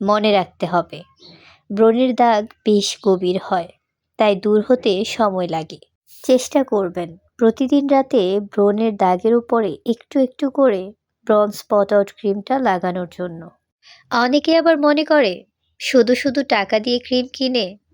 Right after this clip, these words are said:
এতগুলি টাকা নষ্ট করে ব্রণের দাগ তুলব, দরকার নেই, যেমন আছে তেমনই থাক। তাদের ত্বক থেকেও ব্রণের দাগ দূর করার জন্য রয়েছে ঘরোয়া সমাধান।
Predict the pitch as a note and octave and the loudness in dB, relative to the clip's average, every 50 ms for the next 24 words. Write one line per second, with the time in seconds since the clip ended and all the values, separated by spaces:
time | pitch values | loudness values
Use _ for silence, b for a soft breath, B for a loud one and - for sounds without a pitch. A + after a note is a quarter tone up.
0 | _ _ _ - A3 A3 A3 B3 A3+ B3 A#3 B3 A#3+ B3+ A#3 A3+ A#3+ A#3+ A3+ A#3 | _ _ _ -6 -6 -4 -4 -4 -4 -2 -2 -2 -2 -2 -2 0 0 0 0 0
1 | A3+ - - _ - C4 B3+ - B3 A#3+ A#3+ A3 G#3+ G#3 G3+ G3+ G#3+ A3+ G#3+ G3+ | -4 -4 -6 _ -4 -4 -2 0 -2 -2 -2 -2 -2 -2 -2 -2 -2 -6 -4 -4
2 | F#3+ F3+ F3+ - _ - A#3+ A#3 A3+ A3 G3+ E3+ F#3 _ _ _ _ _ A3+ G#3+ | -4 -6 -6 -8 _ -4 -4 -4 -4 -8 -10 -12 -12 _ _ _ _ _ -2 0
3 | A3 A3 A3 A3 - B3+ A#3 A3 F#3 E3 F3 F#3+ _ _ _ _ G3+ F#3 - G#3 | 2 2 2 0 -2 -4 -4 -4 -8 -12 -16 -18 _ _ _ _ -14 -2 0 2
4 | G3 G3 G#3+ A#3 A#3+ C4 B3+ - D4+ D4 - A#3 G3 G3+ F#3 F3+ F#3+ - - F#3 | 2 2 0 -2 -2 -2 -2 0 -2 0 0 0 -2 -2 -6 -10 -12 -10 -10 -10
5 | E3 - _ _ _ _ _ _ _ _ _ _ - A#3 A3 G#3+ G#3 B3+ C4 C4 | -10 -10 _ _ _ _ _ _ _ _ _ _ 0 0 0 2 2 2 2 2
6 | - - C4+ C#4 C4+ - - - D4 C#4 - C#4+ C#4 A#3 A3+ A3+ A3 G#3+ G#3+ G3+ | 2 2 2 2 0 -2 -2 -2 -2 0 2 2 4 4 4 2 2 2 2 2
7 | G3+ G#3 G#3+ G#3+ G#3 G3+ - F#3+ F#3+ F#3 F#3+ - - A3 A3+ A3+ - A#3+ A#3+ A#3+ | 2 2 0 -2 -2 0 0 2 2 0 -2 -2 -2 -2 -2 0 0 2 2 2
8 | A#3 A#3 - B3 A#3+ A#3+ B3 A#3+ A#3+ B3 A#3+ B3 B3 - - - A3 G3 G#3 G#3 | 0 2 0 0 0 2 2 2 4 4 4 4 2 -2 -4 -2 0 0 0 0
9 | - G#3 G#3 G3+ G3 F#3+ F#3+ F#3+ F3+ F3+ - - F#3 F3 F3 E3+ E3+ E3+ E3 D#3+ | 0 0 2 2 2 4 4 2 2 0 -2 -4 -4 -4 -4 -6 -6 -6 -8 -8